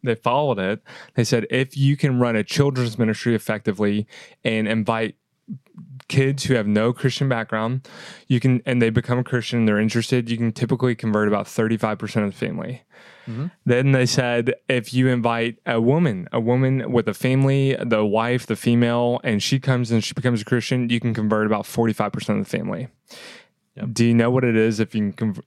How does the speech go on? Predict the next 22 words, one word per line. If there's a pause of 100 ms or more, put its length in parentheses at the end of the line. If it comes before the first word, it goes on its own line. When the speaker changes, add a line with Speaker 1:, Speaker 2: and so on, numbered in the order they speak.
Speaker 1:
if
you
can
convert
the
man?
Speaker 2:
I
think
it's
ni-,
in
the
nineties,
Speaker 1:
Yeah,
Speaker 2:
if
I'm
not
Speaker 1:
it's
like
Speaker 2:
mistaken.
Speaker 1:
eighty-eight
percent.